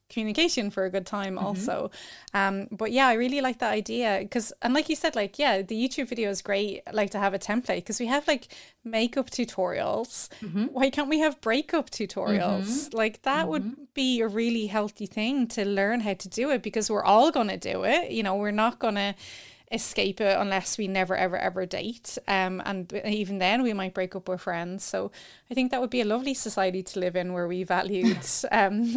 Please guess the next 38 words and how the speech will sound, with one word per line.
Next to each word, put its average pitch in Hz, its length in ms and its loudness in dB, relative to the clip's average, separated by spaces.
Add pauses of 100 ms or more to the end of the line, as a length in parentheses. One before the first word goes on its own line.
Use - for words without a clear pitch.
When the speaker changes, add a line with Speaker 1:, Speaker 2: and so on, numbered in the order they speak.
Speaker 1:
education 220 720 -2
around 180 320 -2
this 180 340 -6
and 190 140 -8
stuff. 190 300 -6
Speaker 2:
Yeah. 185 240 0
Speaker 1:
So, 175 60 -14 (540)
so - 160 -12
yeah. 220 520 2
So, 269 280 2 (200)
s-, - 160 -10 (100)
tell 330 220 4
us 370 160 0
just 370 240 4
before 302 300 4
we 302 120 2
finish 359 360 0
a 311 40 -2
little 247 160 2
bit 226 140 2
more 233 260 6
about 220 380 2
your 220 240 2
Instagram 262 580 2
account, 247 420 -2
which 220 240 -4
is 202 340 -2
Goodbyes. 254 840 0
So 208 220 0
that's 208 300 -2 (180)
at - 400 2 (140)
underscore 196 680 -2 (100)
good 277 360 4 (220)
dot 185 540 -2
B 220 360 -8
Y 190 380 0
E - 260 -12
S - 400 -2